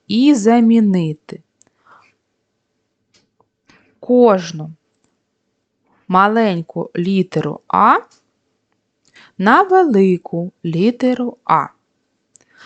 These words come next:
Далі що зробити? Кожне буквосполучення «по» замінити на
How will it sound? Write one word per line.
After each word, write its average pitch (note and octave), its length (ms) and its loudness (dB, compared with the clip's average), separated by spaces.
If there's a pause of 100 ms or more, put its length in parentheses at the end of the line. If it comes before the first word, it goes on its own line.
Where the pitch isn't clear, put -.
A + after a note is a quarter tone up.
(380)
Далі F#3 420 0
що D3+ 240 -10
зробити? C#3+ 600 -12 (680)
Кожне C4 760 0 (120)
буквосполучення F3+ 1900 -4 (680)
«по» C4 580 2 (1040)
замінити E3+ 1200 -2 (640)
на F#3+ 420 2